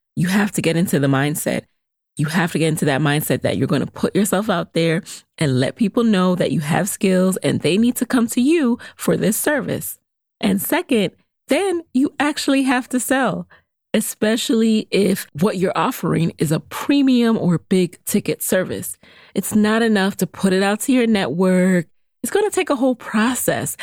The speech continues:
And definitely don't leave your job with just one client or, like, one or two, because that client could fall through. And if you haven't learned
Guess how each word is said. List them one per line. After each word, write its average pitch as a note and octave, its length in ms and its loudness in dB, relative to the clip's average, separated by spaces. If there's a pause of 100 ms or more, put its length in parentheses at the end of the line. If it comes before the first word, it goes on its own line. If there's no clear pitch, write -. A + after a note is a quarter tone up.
(240)
And E3+ 260 -2
definitely E4+ 680 0
don't B3+ 200 0
leave B3+ 200 2
your B3+ 120 2
job A3 380 0
with F#3 120 -2
just D#3 200 -4
one - 200 -2
client B3+ 500 -2
or, F3+ 60 2
like, C#3+ 220 -2
one G#3+ 260 2
or F#3+ 100 0
two, G#3 380 0
because F#3 440 0 (260)
that A#3 200 0
client G#3+ 380 -2
could F3+ 140 -2
fall E3+ 220 0
through. A#3+ 360 -2 (100)
And D#3+ 120 0
if D3 160 -4
you F#3+ 80 -2
haven't F#3 560 0
learned F#3 380 2